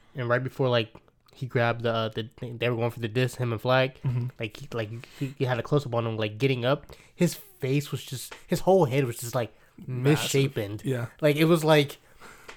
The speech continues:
Speaker 1: this side was, like, le-, the left side was all flat, like a, like a straight line, and the other side was, like, all bumpy and weird. And I was like, "Why, why does he look like this?
Speaker 2: Why is your face
Speaker 1: Like,
Speaker 2: wrong?"
Speaker 1: this, this angle is just, is terrible for him.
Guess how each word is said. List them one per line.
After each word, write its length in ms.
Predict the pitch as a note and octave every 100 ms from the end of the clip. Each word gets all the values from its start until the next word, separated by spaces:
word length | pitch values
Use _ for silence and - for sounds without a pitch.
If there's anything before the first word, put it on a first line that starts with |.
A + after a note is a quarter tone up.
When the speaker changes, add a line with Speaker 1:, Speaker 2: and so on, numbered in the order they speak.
| -
Speaker 1:
this 240 | C#3+ F#3
side 180 | F#3 E3+
was, 140 | D#3 D3+
like, 380 | D#3+ C#3 C3 -
le-, 180 | B2+ C3
the 100 | C#3+
left 220 | C#3+ D#3
side 120 | D3+
was 120 | C3+ B2+
all 140 | A2+
flat, 480 | - - C3 A#2 A#2+
like 180 | A2 A#2
a, 60 |
like 180 | G#2+ G#2+
a 40 |
straight 280 | - C#3 C3
line, 320 | B2+ A#2 G#2+ - - C#3+
and 80 | D3
the 20 |
other 60 | D3
side 100 | D3+
was, 120 | C#3+
like, 120 | C3+
all 260 | C#3 B2 -
bumpy 420 | C#3 C3 A#2+ C3 B2+
and 100 | A#2+
weird. 80 | C#3+
And 60 | D#3+
I 20 |
was 100 | E3
like, 100 | D3
"Why, 180 | D3 A3
why 180 | F#3 B3+
does 120 | D4+
he 80 | F#3
look 320 | C#3 G3+ G#3+
like 260 | D3+ C3+ -
this? 280 | C#3 E3 -
Speaker 2:
Why 100 | C4
is 160 | A3+ -
your 80 | D#4+
face 300 | D#4+ G#3+ F#3+
Speaker 1:
Like, 140 | F#3
Speaker 2:
wrong?" 220 | G3 F#3
Speaker 1:
this, 100 | -
this 100 | G#3
angle 320 | F3+ B3+ G#3+ F3+
is 80 |
just, 260 | D#3+ D#3 C#3+
is 160 | D#3 -
terrible 420 | - G3+ B3+ D3+
for 180 | D3+ C#3+
him. 240 | A2+ A2+